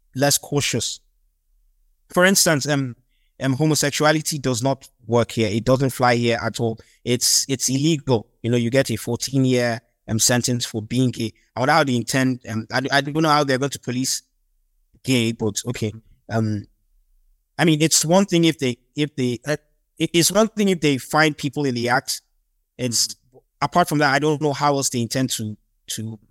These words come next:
police being gay. So in the, in the North, um, it's taken very, very seriously. But down south, even though, um, it's against the law,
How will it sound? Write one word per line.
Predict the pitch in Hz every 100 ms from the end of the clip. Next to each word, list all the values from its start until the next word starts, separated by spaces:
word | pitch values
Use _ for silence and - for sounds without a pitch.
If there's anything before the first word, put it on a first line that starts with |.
| _ -
police | 127 127 131 - - -
being | 120 123
gay. | 117 110
So | -
in | 143 160
the, | 156 151
in | 156
the | 151
North, | 160 170 156 127 - _ _ _ _ -
um, | 117 110 - _ -
it's | 127 -
taken | 170 - 165
very, | 123 147 143 120
very | 127 120 120
seriously. | 110 123 117 - 107 - _ _ -
But | 127
down | 156 180
south, | 185 151 127 -
even | 165 180 170
though, | 156 156 156 - _ _ -
um, | 117 113 117
it's | 131 -
against | 123 143 -
the | 113
law, | 113 117 120